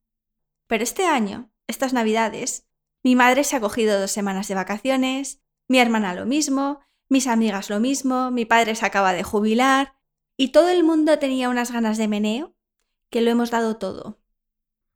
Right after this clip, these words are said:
Vamos, como que el día antes de volverme,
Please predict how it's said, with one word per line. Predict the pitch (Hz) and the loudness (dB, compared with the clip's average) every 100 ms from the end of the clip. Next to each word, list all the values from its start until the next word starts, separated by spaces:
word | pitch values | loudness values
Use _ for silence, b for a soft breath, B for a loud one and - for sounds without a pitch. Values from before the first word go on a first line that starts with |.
| _ _ | _ _
Vamos, | 269 294 269 190 - - - _ | 2 4 2 0 -4 -8 -10 _
como | 254 240 247 | 2 2 4
que | 233 | 2
el | 240 | 2
día | 269 330 | 4 4
antes | 359 381 | 4 2
de | 349 | 4
volverme, | 320 285 269 277 262 269 - | 6 6 6 4 4 0 -4